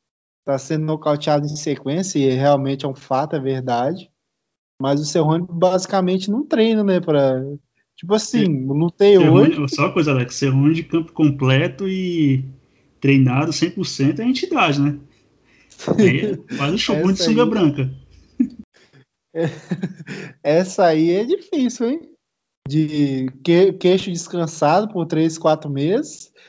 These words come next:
Speaker 1: segura o menino Cerrone aí, hein?
Speaker 2: Vem que vem, hein? Nossa, bem ousado e alegre. <laughs>
Speaker 1: Mas es-, espero que, que passe do primeiro round, que dê uma luta boa aí pra gente.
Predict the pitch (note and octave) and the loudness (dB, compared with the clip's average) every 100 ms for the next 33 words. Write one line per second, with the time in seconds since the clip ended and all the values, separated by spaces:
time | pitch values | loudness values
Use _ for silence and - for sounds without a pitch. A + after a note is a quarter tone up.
0 | _ - - E3 D#3 G3 A#3+ C#4+ C#4+ D#4 | _ -14 -6 -2 2 2 0 -2 -4 -6
1 | - F4 C4+ B3+ A#3+ F#3 F#3 A3+ - _ | -4 0 0 0 0 0 0 -4 -10 _
2 | _ _ _ _ _ _ C3 B2+ C3 B3 | _ _ _ _ _ _ -12 -8 -8 -6
3 | A#3 G#3+ G3+ G#3 - _ D#3+ D#3+ D3 D#3+ | -4 -2 -2 -6 -8 _ -12 -6 -6 -4
4 | C#3+ B2+ C#3+ C#3+ B2+ D3 F3+ G#3 F3 C#3 | -2 2 4 4 2 0 0 -2 -2 -2
5 | B2 C3 - _ - D#3 - B3+ - - | -4 -6 -12 _ -16 -16 -4 -6 -6 -16
6 | - _ - - _ _ _ - C#3+ F3 | -18 _ -20 -20 _ _ _ -6 0 2
7 | A#3 A#3+ F#3+ G3+ F3+ - F3 F3+ F#3 A3 | 2 0 -2 -2 -6 -2 2 2 2 -6
8 | - D4 D4+ D4+ C4+ B3 C4+ A3 A#3+ B3+ | -4 -6 -6 -2 -2 -2 -4 -8 -2 0
9 | C4 C#4+ D#3 D3 D3 C#3 D#3 F3+ G3+ F#3 | 2 2 0 -2 -10 -4 -2 -2 -2 -2
10 | F#3 F#3+ E3 E3 D#3+ D#3+ D3+ C#3+ A#2+ A2+ | -2 -2 -2 0 0 0 -2 -2 -6 -10
11 | - | -20